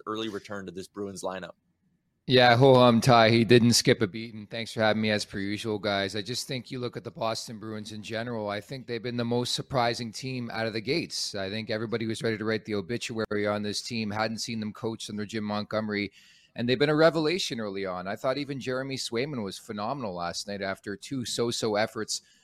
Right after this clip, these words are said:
Speaker 2: to start his campaign. From the Marchand perspective, I think he was trolling all of us, and kudos to anybody out there who was able to select Marchand.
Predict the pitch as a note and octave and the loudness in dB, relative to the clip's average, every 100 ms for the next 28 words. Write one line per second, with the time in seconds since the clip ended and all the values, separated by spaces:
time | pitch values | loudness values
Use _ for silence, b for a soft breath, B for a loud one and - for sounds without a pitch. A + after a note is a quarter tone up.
0 | b - - C3+ B2 A#2+ - - A#2 G#2+ | b -8 -2 0 0 0 -6 -4 -4 -4
1 | G#2 A#2+ A2+ F#2+ - A#2 A#2 D3 D3 C#3+ | -4 -4 -4 -6 -8 -6 0 0 2 0
2 | C3 A2+ A#2 - C3 A#2 - A#2+ - b | 0 -2 -8 -4 -4 -4 -4 -6 -6 b
3 | b b b D3+ F3 E3+ C3+ A#2 - C#3+ | b b b 2 2 -2 -2 -4 -6 -2
4 | C3 A#2+ G#2 G#2 A2+ F2+ E2 E2 - G2+ | 0 0 0 0 0 -2 -4 -6 -8 -6
5 | A2 D3+ D3+ C3 - A#2+ B2+ A#2 A#2 G#2+ | -6 -4 -2 -2 -2 -4 -2 -2 -2 0
6 | A2+ A#2 B2 A2 G#2 G#2+ G#2 A2+ A2+ A2 | -2 -4 -4 -4 -4 -6 -6 -6 -6 -8
7 | G#2+ - A2 G#2+ - A2+ A2 - A#2 A2 | -8 -8 -6 -6 -4 -6 -6 -4 -4 -2
8 | G#2+ | -4